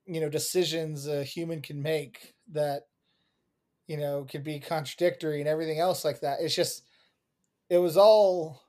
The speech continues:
very well done, I thought. Um, and then that goes along with, you know, Matthew Perry as Alex Whitman. I think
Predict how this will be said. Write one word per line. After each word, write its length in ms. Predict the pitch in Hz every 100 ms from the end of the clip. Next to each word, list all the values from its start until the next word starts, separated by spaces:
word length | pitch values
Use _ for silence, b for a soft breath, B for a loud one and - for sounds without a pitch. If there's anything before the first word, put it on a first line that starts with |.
| _
very 960 | 156 143 175 180 175 165 156 147 131 127 _ _ _ _ _ _ _ _
well 280 | 139 151 151
done, 440 | 139 143 135 120 120
I 120 | 131
thought. 420 | 131 123 117 - - b b b -
Um, 380 | 151 143 131 127
and 180 | 170 175
then 280 | 202 202 196 - 165
that 280 | 208 220
goes 220 | 196 233 214
along 360 | 214 196 202
with, 300 | 196 202 - -
you 140 | 226 196
know, 140 | 160
Matthew 380 | 156 156 170 180
Perry 340 | - 175 180
as 80 | 170
Alex 280 | 165 175 185
Whitman. 360 | 170 262 147 120
I 80 | 151
think 300 | 151 196 185